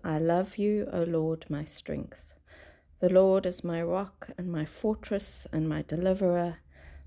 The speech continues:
my God, my rock in whom I take refuge, my shield and the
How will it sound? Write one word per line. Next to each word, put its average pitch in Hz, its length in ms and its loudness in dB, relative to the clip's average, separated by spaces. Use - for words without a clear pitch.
my 185 160 2
God, 185 720 2
my 160 200 -2
rock 156 540 -6
in 165 160 -2
whom 180 300 -2
I 160 140 -4
take - 360 -8
refuge, - 640 -10
my 160 200 -2
shield 214 720 -2
and 170 160 0
the 165 60 -2